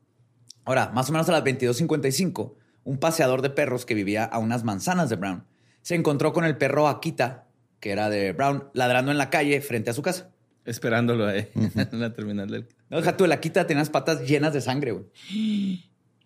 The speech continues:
Speaker 1: Y empezó a seguir al hombre hasta su casa, güey. Este intentó pasear al perro de vuelta para de-,
Speaker 3: Ujú.
Speaker 1: regresarlo a donde lo había visto, pero el perro no quería regresar a la casa.
Speaker 2: Oh, aquí
Speaker 1: Lo
Speaker 2: está
Speaker 1: que había
Speaker 2: cabrón la
Speaker 1: visto.
Speaker 2: cosa, ¿no?
Speaker 1: Sí. Ajá.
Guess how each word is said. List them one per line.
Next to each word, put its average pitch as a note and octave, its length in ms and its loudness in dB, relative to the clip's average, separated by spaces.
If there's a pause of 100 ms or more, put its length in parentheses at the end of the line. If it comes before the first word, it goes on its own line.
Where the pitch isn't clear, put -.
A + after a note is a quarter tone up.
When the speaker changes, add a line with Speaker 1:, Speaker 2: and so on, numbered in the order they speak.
(440)
Speaker 1:
Y F#3+ 440 -2
empezó D#3 340 0
a C#3+ 40 0
seguir C#3+ 260 0
al C#3 120 4
hombre C3 220 0
hasta B2+ 180 -4
su A#2 100 -10
casa, - 240 -4
güey. A2+ 120 -14 (680)
Este D3 200 0
intentó F3 560 4
pasear D3 320 4
al D3 100 0
perro D3 320 2
de C#3 60 2
vuelta D3 580 0 (240)
para A#2 220 -2
de-, G#2+ 80 -2
Speaker 3:
Ujú. A2+ 100 4
Speaker 1:
regresarlo A2+ 420 2
a C#3+ 40 4
donde C3 240 2
lo G#2+ 100 2
había A2+ 140 2
visto, C#3+ 380 0
pero D3+ 120 0
el C#3+ 80 2
perro B2+ 340 0
no A#2+ 200 -4
quería B2+ 320 0
regresar A2+ 420 -2
a A2 60 0
la G#2+ 120 -4
casa. G#2+ 420 -6 (280)
Speaker 2:
Oh, - 100 -8
aquí D#3 200 -2
Speaker 1:
Lo - 60 2
Speaker 2:
está D#3+ 100 2
Speaker 1:
que C#3+ 80 4
había D3+ 160 6
Speaker 2:
cabrón E3 160 6
la E3 60 6
Speaker 1:
visto. D3+ 140 2
Speaker 2:
cosa, D3+ 140 2
¿no? D#3 60 2
Speaker 1:
Sí. D3+ 380 6 (280)
Ajá. D3+ 420 -2